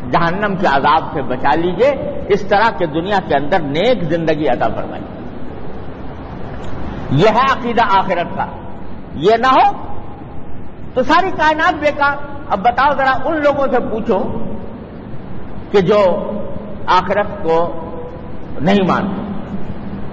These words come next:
مرنے کے بعد کی زندگی کو نہیں مانتے، ان سے پوچھو کہ آ-، اگر یہ مرنے کے بعد کی زندگی آنے والی نہیں ہے، آخرت آنے والی نہیں ہے،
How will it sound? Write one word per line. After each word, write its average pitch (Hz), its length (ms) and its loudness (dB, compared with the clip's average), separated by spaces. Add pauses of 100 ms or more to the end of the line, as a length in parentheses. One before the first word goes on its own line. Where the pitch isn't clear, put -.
(220)
مرنے 160 340 2
کے 151 100 -2
بعد 147 260 4
کی 147 80 -2
زندگی 143 360 -2
کو 139 80 0
نہیں 131 120 -2
مانتے، - 380 -6 (1160)
ان 226 100 4
سے 285 120 4
پوچھو 214 640 0 (400)
کہ 440 100 0
آ-، 208 280 2 (120)
اگر 226 260 2
یہ 240 100 2 (100)
مرنے 196 340 2
کے 214 80 2
بعد 185 240 4 (100)
کی 196 80 0
زندگی 180 420 0 (180)
آنے 170 120 0
والی 160 360 2
نہیں 175 280 -4
ہے، 135 260 0
آخرت 175 520 2
آنے 156 200 0
والی 151 320 2
نہیں 190 280 -2
ہے، - 200 0